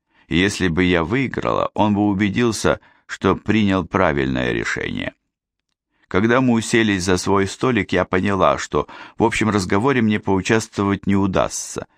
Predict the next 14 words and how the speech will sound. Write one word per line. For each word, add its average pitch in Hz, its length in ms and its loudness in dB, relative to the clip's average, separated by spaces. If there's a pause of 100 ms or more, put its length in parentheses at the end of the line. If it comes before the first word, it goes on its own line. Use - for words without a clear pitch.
(360)
Мне 90 180 2
даже 95 280 2
не 95 140 0
было 90 240 2
видно 87 340 0
некоторых 85 600 0
вип-гостей, 87 720 0
которых 71 440 -2
Саймон 73 400 0
пригласил 76 580 -2
к - 60 -12
нам 71 220 -2
за 80 140 -2
стол, - 400 -6